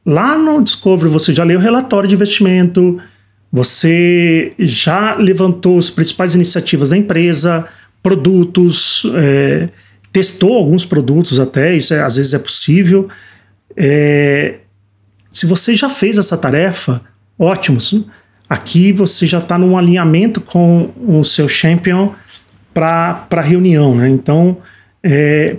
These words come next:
por isso que é importante você vir evoluindo e entendendo isso também, entendendo a empresa ao longo do tempo. E uma vez que você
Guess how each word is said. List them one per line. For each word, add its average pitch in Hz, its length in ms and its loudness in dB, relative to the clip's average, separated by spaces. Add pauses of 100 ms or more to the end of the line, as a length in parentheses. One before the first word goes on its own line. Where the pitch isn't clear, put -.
por 190 160 2
isso 233 300 2
que - 100 -4
é 214 40 4
importante 196 560 0
você 156 240 0
vir 170 340 0
evoluindo 190 1200 2
e 165 140 2
entendendo 196 880 2
isso 156 360 0
também, 151 480 0 (360)
entendendo 185 480 0
a 202 40 2
empresa 170 680 0 (320)
ao 156 140 0
longo 139 280 2
do 151 120 0
tempo. 120 360 -4 (2500)
E 147 80 4
uma 180 160 4
vez 233 280 0
que - 80 -6
você 220 320 -2